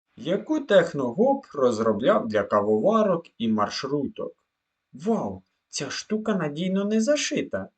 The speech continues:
Ну, подивімося, що тут можна зробити". На екрані вже було повідомлення.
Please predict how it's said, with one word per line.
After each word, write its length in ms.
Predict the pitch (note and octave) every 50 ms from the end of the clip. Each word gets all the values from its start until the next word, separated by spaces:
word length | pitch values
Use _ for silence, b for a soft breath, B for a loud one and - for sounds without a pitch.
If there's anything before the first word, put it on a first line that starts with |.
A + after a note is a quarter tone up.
| _ -
Ну, 260 | A2 A2 - C3 C#3+
подивімося, 880 | - A#3 A#3+ B3 A#3+ D#4 D4+ C#4+ A#3+ A3 A#3+ C4 C4+ C4 - - C4+ B3
що 280 | - - - C3+ C3 -
тут 240 | - G#3+ A3 -
можна 340 | F#3+ D3+ D#3+ E3 F3+ F#3+ G3+
зробити". 760 | G3 - G#3+ A3+ G#3+ E3 D3 B2+ A#2 A2+ - - A#2+ A2+ A2+ _ _ _ _ _ _ _ _ -
На 300 | A2+ G#2+ G#2+ G#2 G2+ G#2
екрані 480 | G2+ G2+ - A2+ C#3+ D#3 D3 A#2 G#2
вже 220 | G2+ G2 G#2+ A2 G2+
було 300 | F#2+ A2 A2 A2 A2 G#2+
повідомлення. 920 | A2 - A#2 A2+ A#2+ C3+ C#3 C#3+ D#3+ C3 G#2+ G2 F#2+ F#2+ F#2+ F#2+ F#2 F#2